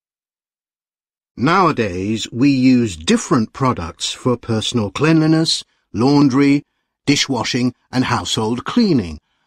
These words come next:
but this is very much a twentieth century development. The origins of cleanliness date back to prehistoric times. Since water is essential for life,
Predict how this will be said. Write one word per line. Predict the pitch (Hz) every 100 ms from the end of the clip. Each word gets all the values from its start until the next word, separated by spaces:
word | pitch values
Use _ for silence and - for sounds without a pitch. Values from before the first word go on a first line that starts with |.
| _
but | - -
this | 311 294
is | 302 226
very | 117 175 247 302
much | 196 - 220
a |
twentieth | - - 151 147 180 180
century | - - 147 147 - 123
development. | 117 110 110 95 - 82 - - _ _ _ _ _ _ _ _ _
The | 156 170
origins | 208 285 294 285 254 233
of | 202 -
cleanliness | - 160 127 120 120 - - _ _ _
date | - 190 -
back | 160 -
to | 208
prehistoric | - 160 160 196 - 151 151 127 -
times. | 110 87 80 73 - - _ _ _ _ _ _ _ -
Since | 311 294 165
water | 254 226 175 160 156
is | 143 139
essential | 131 - 165 139 120
for | 110 110
life, | 170 262 123 - -